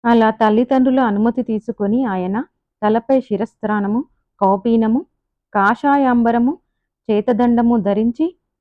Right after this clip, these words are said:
చిరునవ్వులను ఒలకిస్తూ మహాసంతోషంగా బయలుదేరాడు.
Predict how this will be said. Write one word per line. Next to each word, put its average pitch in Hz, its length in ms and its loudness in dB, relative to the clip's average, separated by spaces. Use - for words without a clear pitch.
చిరునవ్వులను 277 600 2
ఒలకిస్తూ 226 680 -2
మహాసంతోషంగా 208 1040 -2
బయలుదేరాడు. 196 760 -4